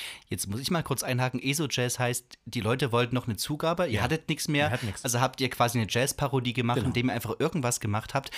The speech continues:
Speaker 1: Und das
Speaker 2: Na,
Speaker 1: wusste ich nicht. Und jetzt kommt das Ding, äh, irgendwann war ich wieder gesund, hab mitgespielt.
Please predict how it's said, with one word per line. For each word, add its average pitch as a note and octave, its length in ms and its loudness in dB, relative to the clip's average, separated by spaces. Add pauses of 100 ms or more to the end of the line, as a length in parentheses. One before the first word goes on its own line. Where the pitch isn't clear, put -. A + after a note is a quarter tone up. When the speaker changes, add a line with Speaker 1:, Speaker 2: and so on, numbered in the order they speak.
(160)
Speaker 1:
Und A#2+ 160 0
das G2+ 140 2
Speaker 2:
Na, G#2 60 0
Speaker 1:
wusste C#3 260 2
ich A2 120 2
nicht. F#2+ 180 0
Und E2+ 80 0
jetzt C3 160 2
kommt D3 140 0
das A2+ 160 2
Ding, G#3 320 2
äh, E2+ 380 -4
irgendwann C3+ 320 4
war A#2 80 8
ich A2+ 80 2
wieder A#2 140 0
gesund, C3+ 260 2
hab A#2+ 80 0
mitgespielt. D#3+ 640 0